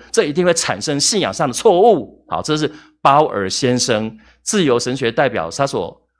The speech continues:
提倡的一个观点。我们接下来谈到的第，第三位人物叫做布士内纳。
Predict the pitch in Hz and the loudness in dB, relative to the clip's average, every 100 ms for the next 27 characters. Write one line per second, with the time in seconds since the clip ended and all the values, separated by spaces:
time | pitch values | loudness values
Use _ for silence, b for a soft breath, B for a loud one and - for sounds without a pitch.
0 | _ _ - 113 131 - 156 107 104 95 | _ _ -10 -4 -2 0 -2 -4 -8 -4
1 | 101 98 80 60 _ _ 110 123 151 147 | -4 -4 -12 -16 _ _ -4 -2 -2 -4
2 | 127 104 101 - 113 123 135 113 135 - | -2 -2 -4 -10 -8 -2 0 -2 -6 -10
3 | 165 123 123 123 120 98 95 123 104 B | -10 -6 -6 -4 -4 -6 -8 -8 -8 B
4 | B B B 147 143 127 - 190 170 110 | B B B -2 0 -4 -4 -2 -2 -2
5 | - 170 143 107 139 147 101 123 143 90 | -2 -2 -2 -2 0 0 -2 -2 -2 -2